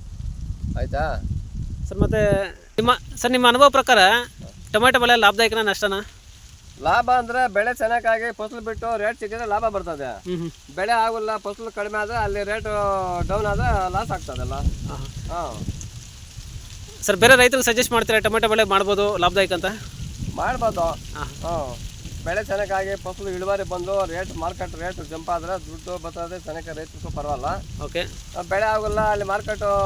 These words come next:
Speaker 1: ಏನು ರೇಟ್ ಸಿಗಲ್ಲ ಅಂದ್ರೆ ಲಾಸ್.
Speaker 2: ಸರ್, ಕೇಂದ್ರ ಸರ್ಕಾರ ಮತ್ತೆ ರಾಜ್ಯ ಸರ್ಕಾರ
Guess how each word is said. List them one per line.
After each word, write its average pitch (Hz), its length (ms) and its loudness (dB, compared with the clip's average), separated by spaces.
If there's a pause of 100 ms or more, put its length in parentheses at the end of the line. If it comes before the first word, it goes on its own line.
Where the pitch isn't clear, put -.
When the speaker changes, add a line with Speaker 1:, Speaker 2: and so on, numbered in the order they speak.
(140)
Speaker 1:
ಏನು 190 360 0
ರೇಟ್ 190 240 0 (400)
ಸಿಗಲ್ಲ 196 220 0
ಅಂದ್ರೆ 202 280 -2
ಲಾಸ್. 190 220 -2 (1080)
Speaker 2:
ಸರ್, 208 140 4
ಕೇಂದ್ರ 247 240 4
ಸರ್ಕಾರ 254 340 4
ಮತ್ತೆ 240 180 2
ರಾಜ್ಯ 208 220 2
ಸರ್ಕಾರ 226 240 2